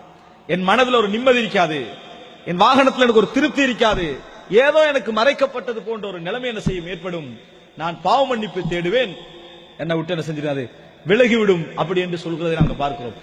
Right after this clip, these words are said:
அன்புள்ள சகோதரர்களே, ஆனா நாங்க என்ன நினைக்கிறோம்டா, பாவத்துக்கு பின்னால பாவம் செய்யறதுக்கு சந்தர்ப்பம் கிடைச்சா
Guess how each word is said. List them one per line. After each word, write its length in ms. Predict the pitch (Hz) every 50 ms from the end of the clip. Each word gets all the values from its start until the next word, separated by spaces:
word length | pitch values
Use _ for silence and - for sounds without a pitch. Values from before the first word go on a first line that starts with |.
| - - -
அன்புள்ள 340 | 180 196 240 233 240 220 208
சகோதரர்களே, 580 | 180 - 185 165 196 165 175 160 160 160 151 131 - - - -
ஆனா 140 | - 170 196
நாங்க 280 | 190 190 214 247 262 254
என்ன 160 | 220 175 -
நினைக்கிறோம்டா, 600 | - 214 202 185 180 185 180 175 170 165 156 151 139 123 - - - - - - - -
பாவத்துக்கு 680 | 165 185 208 233 247 254 254 - - - 233 175 214 214 -
பின்னால 380 | 214 220 208 226 233 254 262 - -
பாவம் 360 | 214 196 208 233 247 240 220 196
செய்யறதுக்கு 340 | 214 185 185 196 185 170 - 170
சந்தர்ப்பம் 400 | 165 180 190 180 147 170 170 151
கிடைச்சா 340 | 156 156 143 - - 139